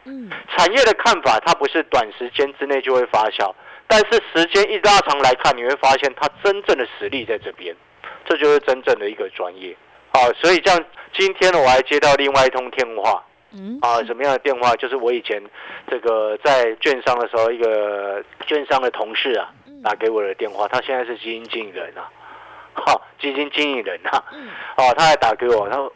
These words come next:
Speaker 2: 他因为他知道我最近，我不知道他怎么知道了，因为他知道我最近在推这个产业筹码站的一个订阅的一个报告。
Speaker 1: 是。
Speaker 2: 他，他跟我说他已经订阅好了。
Speaker 1: 是。
Speaker 2: 他已经办好手续了，他只是打电话来跟我讲一声。
Speaker 1: 嗯。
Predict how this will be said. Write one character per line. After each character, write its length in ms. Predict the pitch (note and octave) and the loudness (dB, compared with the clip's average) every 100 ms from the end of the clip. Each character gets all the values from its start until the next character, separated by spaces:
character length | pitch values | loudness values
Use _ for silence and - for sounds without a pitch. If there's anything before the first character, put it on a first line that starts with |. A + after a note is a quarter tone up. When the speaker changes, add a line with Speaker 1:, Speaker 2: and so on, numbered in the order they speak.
| _ | _
Speaker 2:
他 240 | C#3 C#3+ | 2 2
因 60 | E3+ | 4
为 100 | E3+ | 2
他 140 | D#3+ | 2
知 180 | D#3 D#3 | 0 2
道 180 | D#3 C#3+ | 4 6
我 220 | A#2+ A2 | 4 2
最 180 | - C#3+ | 0 -2
近， 480 | C3+ C3+ B2 B2 A2 - - | -2 -8 -8 -14 -14 -18 -4
我 100 | C#3 | -2
不 140 | - | 2
知 60 | G#3+ | 4
道 160 | F3+ E3 | 6 6
他 100 | F#3 | 2
怎 100 | C#3+ | 0
么 120 | A#2+ | -4
知 180 | D#3 C#3+ | -2 2
道 180 | C#3 | 2
了， 140 | A2 G2+ | 2 -2
因 80 | C#3 | -2
为 80 | |
他 100 | E3 D3+ | 0 0
知 120 | E3 | 2
道 100 | D#3+ | 2
我 120 | A2+ | 2
最 160 | D#3+ C3+ | 0 -2
近 120 | C3+ | 0
在 120 | C3+ C3 | 2 2
推 220 | C3 C3 | 0 -2
这 80 | B2 | 0
个 240 | A#2+ A2+ | 2 2
产 180 | - A2 | -2 -2
业 120 | C#3 | 0
筹 140 | A2+ A#2+ | 0 0
码 160 | A#2 G#2+ | -2 0
站 180 | B2 | -2
的 120 | A2+ A#2 | -2 -4
一 60 | |
个 100 | A#2+ | -4
订 200 | A2 D3 | -4 -6
阅 160 | B2+ B2+ | -2 -2
的 100 | A2 | -2
一 80 | A2+ | -2
个 120 | A#2+ | -2
报 220 | - A#2+ | 2 2
告。 200 | G#2+ A2 F#2 | 2 0 -2
Speaker 1:
是。 420 | - - F#3 C3+ B3 - | -8 -16 -14 -14 -16 -2
Speaker 2:
他， 140 | D#3+ E3 E3+ | 2 2 2
他 120 | F3+ | 0
跟 140 | E3+ | 4
我 160 | F#3 C3+ | 4 4
说 300 | C#3 D#3 D#3 - - _ _ _ _ - | 4 4 4 0 -12 _ _ _ _ -4
他 120 | D3+ | 0
已 100 | D#3 | 0
经 180 | C#3+ C3+ | -2 -6
订 160 | C3+ C3 | -4 0
阅 160 | B2+ | 0
好 140 | G#2 E2+ | 0 -4
了。 160 | - F4 | -10 -14
Speaker 1:
是。 340 | - C4+ G#3 F#4 | -14 -12 -8 2
Speaker 2:
他 140 | G#3 | 4
已 20 | |
经 160 | F#3+ G#3 | 4 2
办 140 | G#3 | 4
好 180 | E3+ D3+ C#3+ | 6 4 2
手 120 | A2+ | 0
续 120 | C#3+ | 2
了， 60 | C3 | 2
他 80 | D3 | 2
只 80 | |
是 120 | B2 C3+ | 0 -2
打 120 | B2 | 0
电 100 | A2+ | 2
话 100 | C3 | 2
来 60 | A#2+ | 2
跟 140 | B2 | 0
我 80 | A#2+ | -2
讲 180 | F#2 F2+ | -6 -12
一 80 | G#2 | -12
声。 100 | G#3+ | -10
Speaker 1:
嗯。 160 | A3 | -10